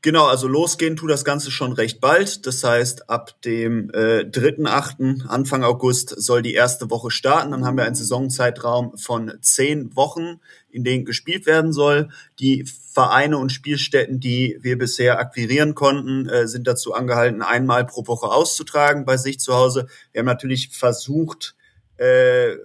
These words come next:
flächendeckend zu arbeiten. Das heißt, dass wir die Region abdecken, ähm, haben den gesamten Dachraum auch in acht verschiedene Regionen definiert. Das heißt, wir haben Deutschland Nord, Ost, Süd und West.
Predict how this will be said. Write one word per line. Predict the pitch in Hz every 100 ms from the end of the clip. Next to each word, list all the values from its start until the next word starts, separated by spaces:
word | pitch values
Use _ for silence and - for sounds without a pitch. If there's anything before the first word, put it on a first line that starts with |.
| _
flächendeckend | _ - 131 139 139 135 135 135
zu | 147 123
arbeiten. | 156 175 165 135
Das | 131 135
heißt, | 131 127
dass | 123 -
wir | 127 127
die | 123
Region | 123 127 131 127 131 131 131
abdecken, | 131 135 - 151 151 151 156 - - _ -
ähm, | 117 117 123 -
haben | - 120 131
den | 127
gesamten | 123 127 120 123
Dachraum | 123 131 135 131 131
auch | 127 120
in | 123
acht | - 123 127 - - -
verschiedene | - 120 120 135 127 123
Regionen | 113 120 123
definiert. | 117 - 123 143 156 123
Das | -
heißt, | 117 120 -
wir |
haben | 104
Deutschland | 113 113 110 113 101
Nord, | 117 117 117 -
Ost, | 104 - -
Süd | - 107 104
und | 87
West. | 135 151 151 -